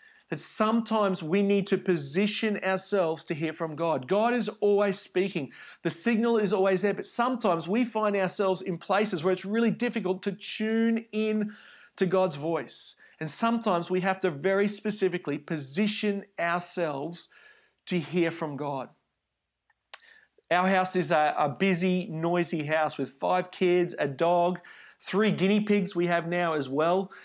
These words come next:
um, just as of last week. It's a busy house, it's a noisy house, and we have been known that people can come and knock on our door,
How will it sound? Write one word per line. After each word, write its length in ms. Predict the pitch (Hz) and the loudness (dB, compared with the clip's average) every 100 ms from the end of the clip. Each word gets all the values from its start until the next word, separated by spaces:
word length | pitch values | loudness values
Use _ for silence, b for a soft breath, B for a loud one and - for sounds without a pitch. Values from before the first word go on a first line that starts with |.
| B B | B B
um, 220 | - 147 151 | -2 -2 0
just 180 | 180 | 0
as 160 | 175 156 | 0 2
of 160 | 151 143 | 0 0
last 340 | 147 143 143 | -2 -2 -4
week. 220 | 147 170 | -4 -2
It's 140 | 160 156 | -2 -2
a 40 | |
busy 420 | 135 202 180 190 | 0 0 0 -2
house, 380 | 175 180 185 180 | 0 0 0 -2
it's 200 | 175 - | -6 -8
a 40 | |
noisy 420 | 165 175 180 175 156 | -6 -4 -4 -6 -4
house, 300 | 165 175 - | 0 0 -2
and 140 | 175 | 0
we 80 | 208 | 2
have 140 | 214 | 2
been 200 | 190 180 | 0 0
known 460 | 180 175 151 131 185 B B B B | 0 0 0 -2 -6 B B B B
that 100 | 175 | -2
people 240 | 190 208 196 | 0 0 0
can 160 | 180 | -2
come 180 | 185 180 | 0 0
and 180 | 170 170 | 0 0
knock 220 | 196 202 | 0 0
on 140 | 190 | 0
our 160 | 185 185 | 0 -2
door, 480 | 156 139 127 160 | -2 -2 0 -2